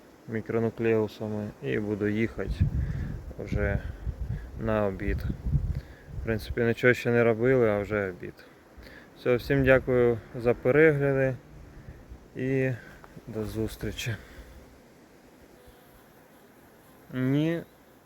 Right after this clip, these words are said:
не до побачення. Хочете, я вам прикол покажу?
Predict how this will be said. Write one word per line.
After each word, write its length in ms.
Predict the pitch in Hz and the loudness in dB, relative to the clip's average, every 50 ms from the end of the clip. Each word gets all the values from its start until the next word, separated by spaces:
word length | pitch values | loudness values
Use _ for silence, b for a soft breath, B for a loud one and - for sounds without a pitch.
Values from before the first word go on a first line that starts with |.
| - - 139 | -20 -14 -8
не 360 | 123 123 123 123 127 127 123 | -4 0 2 2 4 2 2
до 180 | 110 123 120 | 2 0 0
побачення. 1160 | 107 - 120 113 107 107 127 135 143 143 135 - - 135 127 123 123 120 120 117 117 117 110 - - - | 0 -2 -4 -4 -2 2 4 4 4 4 4 0 -6 -4 -4 -2 0 0 0 0 0 -2 -4 -8 -10 -10
Хочете, 240 | 151 147 - - 120 | -10 -8 -2 2 4
я 60 | 117 | 4
вам 100 | 113 107 | 4 2
прикол 440 | - - 113 110 - - 117 113 101 | 0 -4 -4 -4 -2 0 0 0 0
покажу? 640 | - - 107 - 113 113 104 101 107 113 113 110 | -2 -6 -8 -6 -4 -6 -4 -4 -2 -2 -2 -2